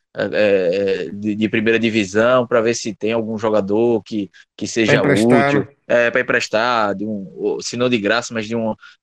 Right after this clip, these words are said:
Speaker 1: é, de um preço barato pra tentar, no Palmeiras, no Corinthians, não sei,
Speaker 2: É, é
Speaker 1: procurar
Speaker 2: porque a
Speaker 1: a base.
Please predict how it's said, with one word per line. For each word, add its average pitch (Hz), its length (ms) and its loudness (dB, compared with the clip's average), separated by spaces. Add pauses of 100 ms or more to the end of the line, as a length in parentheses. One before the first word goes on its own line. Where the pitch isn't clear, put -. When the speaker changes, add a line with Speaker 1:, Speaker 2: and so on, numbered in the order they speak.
(100)
Speaker 1:
é, 87 640 -6 (540)
de 78 240 -8 (580)
um 120 200 -6
preço 117 320 -2
barato 107 520 0
pra - 460 -2
tentar, 113 480 0
no 107 100 -6
Palmeiras, 110 600 2
no 110 100 -4
Corinthians, 110 720 -2
não 170 80 -10
sei, 151 180 2
Speaker 2:
É, 160 60 4
é 294 60 -4
Speaker 1:
procurar - 380 2
Speaker 2:
porque 240 200 4
a 220 220 2
Speaker 1:
a 160 120 -4
base. 113 460 -2